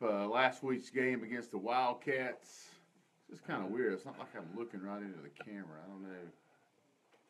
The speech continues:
Anyway. Uh, Wendy Jarge, first time, uh, joiner in. Welcome,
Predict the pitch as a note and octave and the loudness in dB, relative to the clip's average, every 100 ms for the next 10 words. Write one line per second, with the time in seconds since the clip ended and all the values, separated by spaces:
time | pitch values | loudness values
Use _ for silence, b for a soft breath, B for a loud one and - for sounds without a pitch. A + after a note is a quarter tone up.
0 | _ _ _ _ F#2+ G2 D2+ D2+ _ _ | _ _ _ _ -12 -10 -8 -12 _ _
1 | b b b b b b b - G#2 G2 | b b b b b b b -6 0 2
2 | A2 C3+ B2+ C#3 C#3 C3+ D#3+ D#3 B2+ C#3+ | 4 2 6 6 6 4 6 6 4 4
3 | C3+ C3+ D#3 C#3+ C3 B2+ A#2+ A#2 A#2 A2 | 2 4 2 4 4 2 2 4 2 0
4 | C3+ C#3+ C3+ D3 C3 A2 C3 C3 G#2 F#2+ | 2 4 4 2 2 4 4 4 0 -2